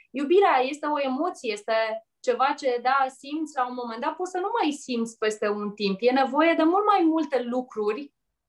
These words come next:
uh, valori comune, um, perspective comune. Uite, și asta legată de rolurile de gen, da? Dacă, de exemplu, um, eu am avut un client care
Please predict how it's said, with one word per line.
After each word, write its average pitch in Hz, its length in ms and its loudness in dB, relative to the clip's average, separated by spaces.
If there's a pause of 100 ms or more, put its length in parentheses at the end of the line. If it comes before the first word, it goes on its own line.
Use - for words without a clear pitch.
(140)
uh, 220 340 -4
valori 247 580 2
comune, 240 760 -8 (240)
um, 214 760 -6 (180)
perspective 240 680 0
comune. 240 360 2
Uite, 240 260 2
și 226 180 0
asta 330 420 2
legată 302 360 -4
de 277 220 -6
rolurile 294 520 -2
de 277 160 -2
gen, 233 420 -2
da? 240 280 0
Dacă, 247 500 -2 (260)
de 233 140 -4
exemplu, 294 600 -2 (680)
um, 226 300 -6 (560)
eu 262 280 4
am 254 140 4
avut 233 240 -4
un 254 140 -4
client 294 420 -2
care 269 720 -2